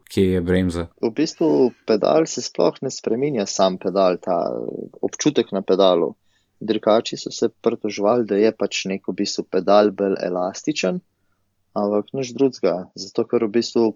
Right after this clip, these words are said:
Speaker 2: pedal ima dva hidravlična cilindra za prve zavore in vsaka čeljust ima šest hidravličnih batkov v zavorah, tako da v bistvu, če eden zašteka, ne, se ne čuti razlike, bi mogli vsaj trije.
Speaker 1: To se pravi, tudi za,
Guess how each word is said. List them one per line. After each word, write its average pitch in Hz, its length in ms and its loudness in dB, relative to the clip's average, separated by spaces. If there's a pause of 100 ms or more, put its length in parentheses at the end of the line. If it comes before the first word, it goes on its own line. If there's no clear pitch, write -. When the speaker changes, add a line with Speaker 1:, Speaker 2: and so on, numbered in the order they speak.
(160)
Speaker 2:
pedal 104 480 4
ima 95 480 0 (260)
dva 98 800 0
hidravlična 101 640 0
cilindra 104 580 0
za 95 220 0
prve 107 340 0
zavore 113 520 4 (400)
in 107 100 -4
vsaka 101 340 0
čeljust 101 460 -2
ima 92 100 -4
šest - 540 -4
hidravličnih 92 640 0
batkov 90 500 2
v 80 60 -6
zavorah, 82 460 -4
tako - 180 -12
da 92 80 0
v 87 120 -2
bistvu, 101 240 -4
če - 160 -2
eden 110 400 2
zašteka, 104 580 0 (160)
ne, 92 260 -4
se - 200 -8
ne 87 80 -10
čuti - 280 -6
razlike, 80 380 -8
bi 90 140 -8
mogli 98 320 -2
vsaj 85 320 -8
trije. 95 320 -6
Speaker 1:
To 113 80 -6
se 104 160 -8
pravi, 110 280 2
tudi 110 200 -6
za, 104 220 2